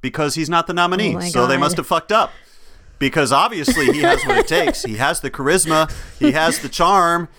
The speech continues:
Speaker 1: He has the name recognition. He has the bold, forward-thinking policy ideas that none of us can stop raving about, right? So his staff must
Speaker 2: They
Speaker 1: have, must have
Speaker 2: failed.
Speaker 1: screwed up. And when your staff screws up, you fire all of them.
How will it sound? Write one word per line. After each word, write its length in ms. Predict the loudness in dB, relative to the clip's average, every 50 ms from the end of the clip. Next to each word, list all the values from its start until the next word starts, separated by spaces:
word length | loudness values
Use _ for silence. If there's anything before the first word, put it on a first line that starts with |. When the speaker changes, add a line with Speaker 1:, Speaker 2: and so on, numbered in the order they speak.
| -20 -20 -14
Speaker 1:
He 140 | -6 -4 -2
has 240 | 0 2 0 0 -2
the 80 | -4 -4
name 240 | -2 0 0 2 2
recognition. 720 | 2 0 0 -4 -4 -4 -4 -4 -4 -4 -6 -6 -6 -8 -12 -14 -20 -20 -20 -20 -8
He 120 | -4 -2
has 200 | 0 0 -2 -2
the 100 | -6 -4
bold, 280 | 0 2 2 2 0 -2
forward-thinking 640 | -4 -4 -2 -2 -2 0 -2 -4 -4 -4 -6 -4
policy 440 | -2 0 0 0 0 0 -2 0 0
ideas 360 | 0 0 0 -2 -2 -2 -2
that 100 | -2 -2
none 160 | 0 0 0
of 80 | 2 2
us 140 | 0 -2 -2
can 140 | -6 -8 -4
stop 260 | 0 0 0 2 2
raving 340 | 2 2 2 2 0 0 0
about, 460 | 0 2 2 4 4 2 0 -4 _ _ _ -2
right? 340 | 0 0 2 0 -2 -4 -8 -16 -20 -20 _ _ _ _ _ _ _ _ _
So 480 | -2 2 2 4 4 4 4 4 4
his 160 | 2 2 0
staff 260 | 0 2 2 2 2 0
must 220 | 0 -2 0 2
Speaker 2:
They 160 | 2 4 4
Speaker 1:
have, 120 | 4 4 2
must 0 |
have 220 | 2 2 2 0 0
Speaker 2:
failed. 80 | -2 -2
Speaker 1:
screwed 280 | -4 -2 -2 0 0
up. 280 | 2 2 2 0 -2 -10 -18 -14 -8
And 160 | -6 -4 -2
when 120 | -2 -2
your 80 | -2 -4
staff 300 | -2 0 2 2 2 0
screws 300 | -2 -6 -6 -4 -2 0
up, 320 | 2 0 0 -2 -6 -16 -16 -4
you 140 | -4 -4
fire 420 | -2 0 2 2 2 4 4 4 4
all 180 | 4 4 2
of 100 | 0 0
them. 340 | -2 -4 -4 -4 -8 -14 -18